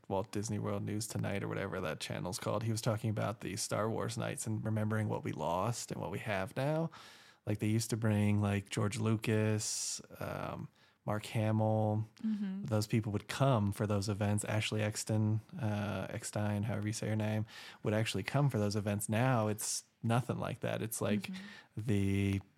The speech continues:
Speaker 1: the college students in their get-ups walking out there pretending to be, uh, whoever they're pretending to be. And that's really all that's there. And I think that's kinda disappointing.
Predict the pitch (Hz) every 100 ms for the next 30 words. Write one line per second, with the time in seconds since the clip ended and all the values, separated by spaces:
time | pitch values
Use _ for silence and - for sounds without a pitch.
0 | _ - - 98 104 - 117 110 - 107
1 | 104 107 101 104 107 113 101 101 - 107
2 | 107 117 110 107 113 104 - 110 107 101
3 | 104 107 104 98 - - - _ - 104
4 | 98 87 80 107 113 107 107 104 113 113
5 | 101 101 104 120 104 104 - - _ 110
6 | 113 117 123 110 107 110 104 - 113 123
7 | 107 104 101 107 110 - - - 139 113
8 | 107 - - 127 104 110